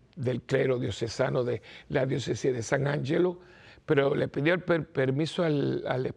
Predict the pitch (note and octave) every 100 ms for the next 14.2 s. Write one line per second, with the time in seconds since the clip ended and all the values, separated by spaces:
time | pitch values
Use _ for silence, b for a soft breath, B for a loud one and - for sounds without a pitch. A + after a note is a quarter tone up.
0 | - - C#3+ D3 C3 - C#3+ B B B
1 | - - C3 A#2 - A2 C#3+ C#3 - C#3+
2 | B2 B2 B2+ D#3 - D#3+ D3 B2+ A#2+ -
3 | C3 B B B B - F#3 B3 G#3+ B3+
4 | G3 F#3 F3+ F#3 F3 D#3+ D#3+ E3 D#3+ -
5 | - - D3 C#3+ D3 - D3+ E3 D3 C3+
6 | - C3+ D3+ G3 - B B B B -
7 | C3 C#3 D#3 C#3+ F3+ A#2+ A2 - A2 G#2+
8 | B2 C3+ D3+ D#3 - b b b - -
9 | A2+ F#2+ D3+ A2+ A2 A#2+ - B2 A2+ A2
10 | C#3 E3 - B B B B - D#3 D#3+
11 | E3+ C3 C3 C3+ C3+ C#3 - B2+ G#2+ -
12 | E3 F#3 - C3 C#3+ B2 G#2 G2 b b
13 | b - D3+ F3 F#3+ F3+ D3 - D3 C#3+
14 | -